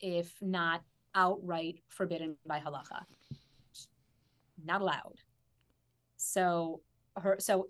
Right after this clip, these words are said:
this is, issue was discussed in the press. It was a very politically charged issue, but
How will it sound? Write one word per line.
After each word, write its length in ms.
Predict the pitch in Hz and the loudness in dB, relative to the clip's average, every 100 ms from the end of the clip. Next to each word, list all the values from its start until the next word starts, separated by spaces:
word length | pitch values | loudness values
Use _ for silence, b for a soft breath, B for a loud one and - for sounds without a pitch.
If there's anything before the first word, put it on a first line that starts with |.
| - | -6
this 340 | 196 247 - | -4 -4 -4
is, 240 | 208 226 - | -6 -8 -6
issue 240 | 226 262 320 | -4 -2 -2
was 120 | 196 | -4
discussed 520 | 185 - 381 - - | -4 0 0 0 -6
in 60 | 180 | -6
the 60 | 175 | -2
press. 360 | - - 156 196 | -2 -2 -2 2
It 60 | |
was 120 | 190 | 4
a 60 | 190 | 2
very 340 | 156 190 214 | 2 2 2
politically 580 | 208 - 196 185 185 185 | 0 -2 0 2 0 -4
charged 560 | 170 - 175 175 175 - | -4 0 2 2 0 -2
issue, 480 | 277 - 143 160 - - b b b b b | -2 -2 -4 -4 -6 -8 b b b b b
but 240 | 196 185 | 2 2